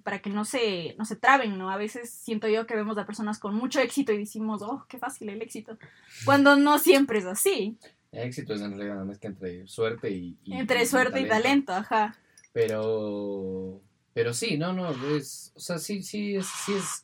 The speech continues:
Speaker 2: sí es como i-, importante todo este proceso,
Speaker 1: Ujú.
Speaker 2: pero siempre se ha evaluado y, y se ha evaluado, bueno, cuando se ha evaluado el proceso, que no ha sido siempre, que sí es verdad,
Speaker 1: Ujú.
Speaker 2: muchas veces se evalúa solo el producto final, pero cuando se empezó a tomar en cuenta el proceso,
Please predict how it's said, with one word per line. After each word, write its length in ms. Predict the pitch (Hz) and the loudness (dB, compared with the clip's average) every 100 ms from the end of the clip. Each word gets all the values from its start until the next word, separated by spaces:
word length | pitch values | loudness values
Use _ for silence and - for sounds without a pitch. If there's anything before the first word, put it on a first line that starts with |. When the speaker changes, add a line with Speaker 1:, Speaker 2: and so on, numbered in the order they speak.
| _ | _
Speaker 2:
sí 200 | - 165 | -10 -6
es 180 | 165 151 | -6 -6
como 400 | 143 117 113 113 | -6 -4 -2 -4
i-, 220 | 120 120 | -6 -8
importante 420 | 117 117 120 123 - - | -10 -10 -10 -12 -14 -10
todo 140 | 127 | -8
este 160 | 127 - | -8 -10
proceso, 440 | 147 147 156 156 _ | -8 -4 -4 -4 _
Speaker 1:
Ujú. 320 | 240 233 233 220 | -12 -10 -10 0
Speaker 2:
pero 160 | 147 | 0
siempre 360 | 139 180 180 180 | 2 -2 -2 -4
se 120 | - | -2
ha 20 | 147 | 0
evaluado 340 | 143 143 151 | 0 0 -2
y, 240 | 139 127 123 | -4 -10 -10
y 40 | |
se 160 | 113 127 | -6 -4
ha 40 | |
evaluado, 460 | 131 127 131 131 - _ _ | -2 -2 -2 -4 -8 _ _
bueno, 160 | - 95 _ _ - | -12 -12 _ _ -12
cuando 240 | 117 113 | -8 -6
se 120 | 110 131 | -2 0
ha 40 | |
evaluado 340 | 139 107 113 | 0 0 -4
el 100 | 110 | -4
proceso, 460 | 101 98 151 147 98 | -8 -4 -2 -2 -8
que 80 | 98 | -10
no 60 | 98 | -12
ha 20 | |
sido 200 | - 104 | -12 -12
siempre, 320 | - 120 117 | -12 -10 -10
que 80 | - | -12
sí 120 | - | -14
es 60 | 104 | -6
verdad, 220 | 113 113 | -4 -2
Speaker 1:
Ujú. 80 | 107 | -6
Speaker 2:
muchas 180 | - 104 | -10 -12
veces 100 | 101 | -12
se 60 | 101 | -12
evalúa 180 | 101 | -12
solo 160 | - 104 | -14 -20
el 40 | - | -18
producto 300 | 107 - 110 | -18 -16 -10
final, 340 | 131 143 147 _ _ _ _ - | -6 -4 -6 _ _ _ _ -8
pero 140 | 123 | -8
cuando 180 | 123 123 | -6 -8
se 80 | 123 | -8
empezó 220 | 117 151 | -6 -6
a 40 | |
tomar 180 | 151 156 | -4 -2
en 80 | 147 | -2
cuenta 160 | 147 143 | -6 -8
el 60 | |
proceso, 440 | 131 127 175 135 | -10 -10 -8 -10